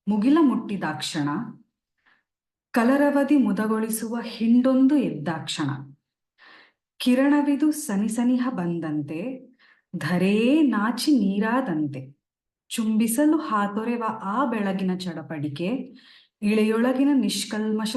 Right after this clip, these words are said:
ಪ್ರೇಮಕ್ಕೆ, ಎಳೆಬಿಸಿಲ ಕಣಕಣವೂ ರುಜುವಾತು ಪಡಿಸಿತು, ಸೂರ್ಯಾಧರೆಯ ನಿರ್ಮಲ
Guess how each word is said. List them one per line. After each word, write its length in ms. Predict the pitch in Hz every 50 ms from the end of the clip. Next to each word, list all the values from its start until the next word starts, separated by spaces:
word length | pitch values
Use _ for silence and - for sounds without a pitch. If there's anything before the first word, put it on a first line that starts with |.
| 254 254
ಪ್ರೇಮಕ್ಕೆ, 600 | - 170 156 156 151 143 135 - - - - _ _ _ _ _ _ _ _ _ - - - - _ _ _ _ _ -
ಎಳೆಬಿಸಿಲ 640 | 208 208 208 233 269 285 262 294 277 - - 285 302 302
ಕಣಕಣವೂ 1040 | 285 - 220 196 202 214 208 - 240 233 247 247 226 233 262 285 294 - - - - 190
ರುಜುವಾತು 640 | 190 185 - 214 226 220 240 240 247 277 262 - 269
ಪಡಿಸಿತು, 880 | - 208 175 170 147 - - 160 - - 294 269 196 - - - - _ _ _ -
ಸೂರ್ಯಾಧರೆಯ 1120 | - - - 214 208 208 214 202 226 240 254 277 294 285 202 196 190 208 196 196 202 190
ನಿರ್ಮಲ 480 | 190 196 214 226 214 262 269 277 262